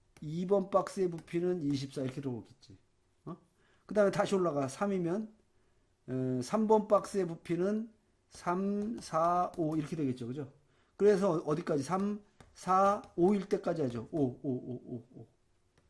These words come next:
내려와서 그러면 오, 육, 칠로 가겠네. 그러면 이게 삼십에다가 이, 이백십이겠네. 어? 이백십. 그러면 여기, 어, 여기 오 번 박스의 부피는,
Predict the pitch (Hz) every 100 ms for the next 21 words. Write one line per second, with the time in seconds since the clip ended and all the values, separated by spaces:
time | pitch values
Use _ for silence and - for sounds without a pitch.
0 | _ _ _ _ _ _ _ - 156 170
1 | 160 147 170 156 175 208 - _ _ _
2 | _ - 156 170 185 208 247 - 143 151
3 | 190 202 - - 247 233 196 143 131 131
4 | 190 - _ _ - 160 151 151 147 202
5 | 196 175 180 254 147 151 160 - 170 147
6 | - - - 151 160 143 175 160 131 120
7 | 165 - 170 185 - 123 113 - - 123
8 | 127 - 113 107 110 139 190 - _ _
9 | _ _ _ _ _ _ _ _ - -
10 | _ _ _ _ _ _ 110 107 107 110
11 | 104 - _ 151 160 170 190 175 190 -
12 | 175 143 139 147 170 202